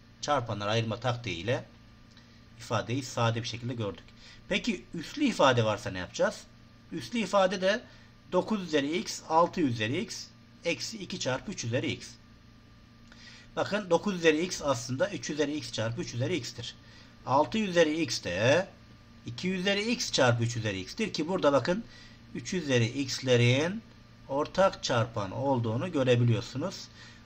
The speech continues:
Paranteze aldığımızda geriye kalan çarpanlarda üç üzeri x, buradan iki üzeri x, buradan da eksi iki kaldı. Onları da parantezin içine yazdık.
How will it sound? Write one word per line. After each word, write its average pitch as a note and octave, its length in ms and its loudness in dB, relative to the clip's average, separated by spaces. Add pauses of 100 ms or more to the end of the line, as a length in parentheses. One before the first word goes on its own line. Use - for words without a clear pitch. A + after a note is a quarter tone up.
(440)
Paranteze B2 440 4
aldığımızda A#2+ 560 4
geriye B2 380 2
kalan G#2 280 0 (100)
çarpanlarda G2+ 680 -4
üç A#2+ 200 -4
üzeri G2 340 -6
x, - 300 -8 (100)
buradan G2+ 340 -8
iki A#2+ 240 -4
üzeri B2 360 0
x, - 200 -12 (460)
buradan G2+ 300 -6
da G#2+ 60 -4
eksi A2 360 -4
iki A#2+ 260 -8
kaldı. G#2 480 -2 (420)
Onları F#2 360 -4
da B2+ 180 0 (360)
parantezin F#2+ 600 -4
içine A2 240 -2
yazdık. F2+ 640 -4